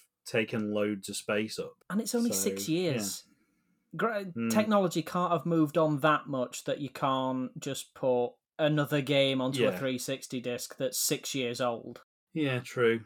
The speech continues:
Speaker 1: I d-, it, it, it's almost like they went, "Ah, we, we'll sell this, and then maybe people will go and buy one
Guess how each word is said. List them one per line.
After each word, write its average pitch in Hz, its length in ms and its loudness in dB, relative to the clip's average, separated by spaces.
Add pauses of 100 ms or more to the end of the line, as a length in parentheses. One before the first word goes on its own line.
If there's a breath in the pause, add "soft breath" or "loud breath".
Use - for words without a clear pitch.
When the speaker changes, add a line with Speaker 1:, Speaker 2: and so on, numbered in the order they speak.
(140)
Speaker 1:
I 120 80 -4
d-, 110 300 -10 (920 soft breath)
it, 135 60 -6
it, 107 100 -6 (180)
it's 139 280 -2
almost 147 340 6
like 117 200 4
they 113 80 2
went, 113 220 2
"Ah, 107 360 0 (180)
we, 120 200 -10
we'll 131 220 -2
sell 139 260 6
this, 127 260 2
and 104 100 -4
then 104 160 -2
maybe 104 300 -4
people 107 360 -4
will 101 60 -4
go 101 180 -4
and 104 140 -4
buy 101 220 0
one 107 400 -2